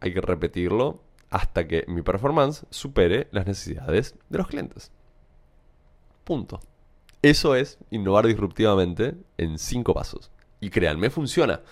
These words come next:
si ustedes tienen ganas de hacerlo. Tiene todos los componentes negativos que vimos en el capítulo setenta y uno. Por favor, vayan y véanlo o escúchenlo si no lo hicieron.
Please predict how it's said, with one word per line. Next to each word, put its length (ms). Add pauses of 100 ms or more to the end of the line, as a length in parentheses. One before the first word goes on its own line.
(200)
si 100
ustedes 200
tienen 160
ganas 200
de 60
hacerlo. 360 (800)
Tiene 240
todos 680
los 120
componentes 460
negativos 440
que 100
vimos 280
en 60
el 100
capítulo 320
setenta 340
y 80
uno. 260
Por 160
favor, 380
vayan 300
y 60
véanlo 540
o 160
escúchenlo 560
si 160
no 140
lo 100
hicieron. 480